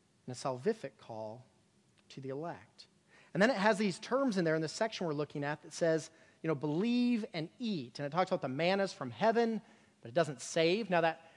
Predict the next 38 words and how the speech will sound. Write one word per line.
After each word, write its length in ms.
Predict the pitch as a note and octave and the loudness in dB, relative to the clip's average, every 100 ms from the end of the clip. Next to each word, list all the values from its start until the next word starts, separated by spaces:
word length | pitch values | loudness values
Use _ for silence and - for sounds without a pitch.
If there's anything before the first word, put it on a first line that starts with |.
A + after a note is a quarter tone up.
| _ | _
manna 300 | F3+ A3+ C#4+ | 2 4 4
saved 360 | - G3 G3+ F3 | 4 6 6 4
in 100 | D3+ | 0
kind 200 | E3 G3+ | 2 4
of 80 | E3+ | 4
a, 140 | C#3+ - | 2 0
a 40 | |
little 260 | E3 F3+ C3+ | 2 2 2
way, 280 | F3 A3+ C3+ | 0 0 -2
didn't 260 | C#3 D#3 | -4 -4
it? 280 | G#3 A3+ - _ _ _ _ _ | -6 -8 -16 _ _ _ _ _
So 280 | - G3+ E3+ F#3+ | 8 10 10 6
when 140 | F#3+ | 6
I 120 | G#3 | 6
go 220 | A#3 A3 | 6 6
buy 200 | F3 F3+ | 8 8
a 80 | E3 | 8
loaf 240 | D#3 F3 E3+ | 6 4 2
of 80 | |
Wonder 340 | C3+ F#3+ B3 D#3+ | -2 -2 -2 -4
Bread, 460 | B2+ B2 B2+ C#3+ - _ _ _ _ _ B2+ | -4 -4 -6 -8 -16 _ _ _ _ _ -8
we 80 | |
actually 260 | A#2+ - A#2+ | -8 -8 -12
don't 160 | A#2+ A#2+ | -12 -10
eat 140 | B2+ | -12
Wonder 200 | B2+ B2+ | -10 -10
Bread. 180 | A#2 A2+ | -8 -10
If 100 | C3 | 0
Natalie 340 | E3+ A3+ G3+ | 2 4 4
makes 260 | D#3+ F3+ - | 2 0 0
a 120 | C#3+ | -4
hearty 460 | A#2 A#2 A#3+ G#3+ E3+ | -4 0 0 2 0
loaf 360 | D3+ F#3 E3+ | 2 2 2
of 140 | E3 D#3 | -4 -6
<laughs> 400 | E3+ - - - | -8 -20 -20 4
whole 240 | A3+ A#3 | 8 8
wheat 260 | G3+ C#4 F#3 | 6 2 0
bread, 300 | D#3 D#3 | 2 2